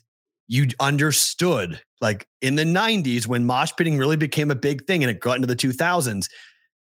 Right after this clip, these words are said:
the counterculture of it, the policing of it, the way that it was. Like, I broke a guy's nose once.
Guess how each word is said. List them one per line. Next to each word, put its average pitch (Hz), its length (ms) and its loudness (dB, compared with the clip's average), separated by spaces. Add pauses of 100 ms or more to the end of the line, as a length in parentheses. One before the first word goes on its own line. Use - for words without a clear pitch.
the 123 80 -2
counterculture 143 840 0
of 139 160 0
it, 135 200 -2
the 107 120 0
policing 139 540 2
of 127 180 0
it, 123 240 2 (420)
the 120 80 -2
way 143 220 2
that 143 100 2
it 127 120 -4
was. 101 520 0 (420)
Like, 196 160 -4
I 247 100 2
broke 240 300 -2
a 240 60 -2
guy's 185 300 0
nose 196 360 0
once. - 440 2